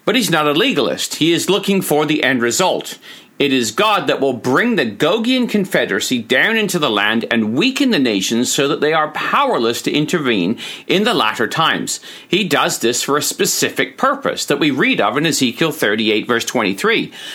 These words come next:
"Thus," he says, "will I magnify myself and sanctify myself, and I will be known in the eyes of many nations, and they shall know that I am the Lord." Well, the effects of the change situation in the Middle East are already clearly being seen.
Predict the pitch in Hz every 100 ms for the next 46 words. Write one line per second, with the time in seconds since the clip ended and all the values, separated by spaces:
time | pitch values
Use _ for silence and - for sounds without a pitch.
0 | - - - 262 196 147 - 127 113 123
1 | 147 240 - - - - - 123 135 139
2 | 147 165 175 180 - 190 202 - 151 160
3 | 254 349 - 101 71 - - - 143 151
4 | - 180 185 185 175 170 160 151 185 302
5 | 294 110 92 - - - - 107 - 151
6 | 269 277 139 117 110 107 123 127 131 -
7 | 139 143 123 104 113 214 277 151 107 101
8 | 104 104 - - 113 101 190 208 190 165
9 | 120 127 135 123 - 110 110 110 104 101
10 | 92 92 113 98 69 - - _ - _
11 | _ _ _ _ _ - - - - -
12 | 233 233 233 220 - 262 262 - - 190
13 | 190 156 - 196 233 240 - 220 - 151
14 | 104 98 123 110 110 160 143 107 110 143
15 | - 113 139 143 135 131 135 - - 160
16 | 175 160 151 120 113 107 - 120 87 -